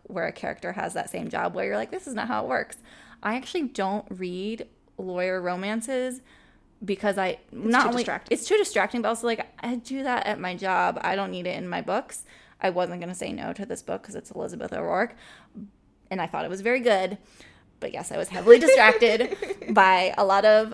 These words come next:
Speaker 1: um, things that were wrong about, <laughs> about, like,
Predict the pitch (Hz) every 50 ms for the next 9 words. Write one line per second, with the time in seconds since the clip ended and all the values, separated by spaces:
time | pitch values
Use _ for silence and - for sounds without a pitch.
0 | - - - 208 196 190 190 196 190 185 - 98 - 208 196 196 - - _ _
1 | _ _ _ _ _ _ _ _ _ - - 196 202 202 202 - 202 202 - 190
2 | 185 180 160 110 120 - - - - - - - 508 480 - 480 571 508 415 381
3 | 554 - 392 - 587 508 - - 508 - - 269 247 247 262 269 - 349 - 330
4 | - 1077 1047 - - - 330 247 233 254 - 320